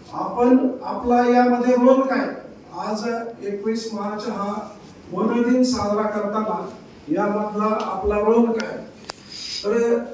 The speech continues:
जागतिक स्थितीमध्ये जर पाहिलं, आपणा सर्वांचा समज असतो, "अरे ती जागा पडीत आहे, ती जंगल आहे, तिथे काय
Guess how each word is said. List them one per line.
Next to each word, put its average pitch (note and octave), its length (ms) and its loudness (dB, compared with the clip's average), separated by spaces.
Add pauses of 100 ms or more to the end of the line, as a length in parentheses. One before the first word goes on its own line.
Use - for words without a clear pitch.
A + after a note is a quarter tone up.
(320)
जागतिक A#3 580 2
स्थितीमध्ये B3 800 4
जर A#3+ 100 6
पाहिलं, A#3+ 400 4 (560)
आपणा A3+ 360 -4
सर्वांचा A#3 540 6
समज A#3+ 440 6
असतो, - 540 0 (400)
"अरे G#3+ 300 -4
ती A#3 80 0
जागा G#3+ 380 0
पडीत A3 400 -2
आहे, G#3 180 -6
ती G3+ 300 -6
जंगल G3+ 420 -4
आहे, G3 160 -6
तिथे G3 380 -8
काय G3+ 380 -4